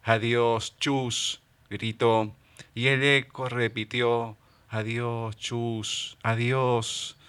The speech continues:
En la sombría habitación inundada de lágrimas, se hizo el silencio.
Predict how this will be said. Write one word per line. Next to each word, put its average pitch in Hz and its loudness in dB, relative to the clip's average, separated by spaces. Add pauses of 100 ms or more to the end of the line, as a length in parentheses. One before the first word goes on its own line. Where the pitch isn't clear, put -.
(360)
En 127 0
la 139 6
sombría 143 0
habitación 117 -2
inundada 110 0
de 107 0
lágrimas, 101 0 (320)
se - -2
hizo 170 -2
el 170 -2
silencio. 92 -2